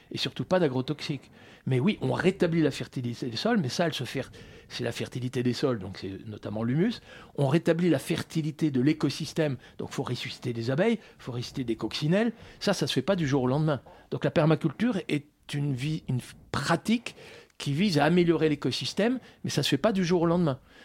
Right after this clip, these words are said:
Il est plus, on met deux fois plus de temps à rétablir un taux d'humus qu'on le met à le détruire, hein. Donc, euh, c'est, pour l'essentiel, c'est ça.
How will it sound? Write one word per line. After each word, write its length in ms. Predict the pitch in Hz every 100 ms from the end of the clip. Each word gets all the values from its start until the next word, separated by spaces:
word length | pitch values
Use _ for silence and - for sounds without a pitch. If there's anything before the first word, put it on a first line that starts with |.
| -
Il 140 | 135 123
est 40 |
plus, 480 | - - 185 196 180
on 100 | -
met 120 | 156 156
deux 160 | 190
fois 220 | 190 185
plus 160 | 170 170
de 100 | 160
temps 200 | 160 151
à 20 |
rétablir 440 | 131 131 139 143 131
un 80 |
taux 140 | 123 135
d'humus 320 | 156 214 -
qu'on 140 | - 131
le 80 |
met 100 | 139
à 60 | 160
le 100 | 123
détruire, 640 | 131 160 - 180 147 120
hein. 100 | 120 - - - -
Donc, 360 | - 127 - 117
euh, 140 | 110 - - - - - -
c'est, 240 | - 131
pour 300 | - 165 170
l'essentiel, 480 | 151 147 131 185 190
c'est 120 | 190
ça. 220 | - -